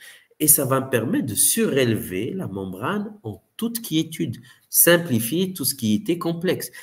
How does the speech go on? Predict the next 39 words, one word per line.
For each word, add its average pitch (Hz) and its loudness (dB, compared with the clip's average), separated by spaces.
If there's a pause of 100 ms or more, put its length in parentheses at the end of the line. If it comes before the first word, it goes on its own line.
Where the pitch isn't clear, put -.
(100)
Après, - 2 (460)
on 82 -12
va 90 0
venir 92 0
combler 117 4
tout 82 -8
ça, - -12 (280)
fermer 117 6 (240)
et 98 -2
attendre 110 -8 (160)
tout 127 -2
simplement 107 -2
la 110 -4
cicatrisation. 120 -6 (920)
C'est - -4
tout. 123 -6 (160)
Suture, 131 4 (200)
membrane, 120 2
et 107 -8
cetera. 107 -8
Et 123 -2
on 87 -2
attend, 139 -6
et 139 -4
vous 82 -8
voyez 82 -4
mon 101 -4
soulevé 85 -8
de - -8
sinus 92 -8
qui 71 -10
est 71 -8
là. 101 -2
Voilà, 80 -4
un 78 -10
sinus 80 -10
vide, 139 -4
sinus 139 -2
plein. - -2